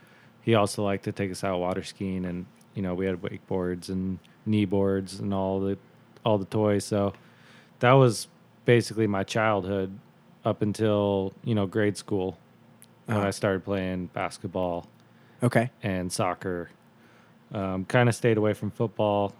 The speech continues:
Speaker 1: I was involved with football programs throughout my whole
Speaker 2: Uh-huh.
Speaker 1: life, through high school too. I'd, I'd work out with the football team and go to practice, but I wasn't actually on the team.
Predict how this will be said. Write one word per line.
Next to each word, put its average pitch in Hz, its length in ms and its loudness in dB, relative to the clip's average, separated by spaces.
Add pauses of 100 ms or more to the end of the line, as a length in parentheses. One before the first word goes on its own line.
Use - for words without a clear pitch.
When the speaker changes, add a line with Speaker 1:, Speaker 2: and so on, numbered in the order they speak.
Speaker 1:
I 110 100 -2
was 101 180 0
involved 98 500 0 (380)
with 104 140 -2
football 107 340 0
programs 107 600 0
throughout 107 340 0
my 107 160 -2
whole 107 220 2
Speaker 2:
Uh-huh. 104 240 0
Speaker 1:
life, 107 480 0 (200)
through 113 160 2
high 110 140 4
school 110 320 0
too. 120 360 2 (140)
I'd, 98 300 -2
I'd 104 160 0
work 101 220 0
out 98 180 0
with 101 120 -6
the - 60 -14
football 104 340 -2
team 104 380 -2 (760)
and 101 120 -4
go 107 120 0
to 92 60 -2
practice, 98 480 -4
but 98 140 -4
I 98 40 0
wasn't 101 300 0
actually 95 320 -4
on 98 220 -2
the 90 80 -4
team. 98 400 -4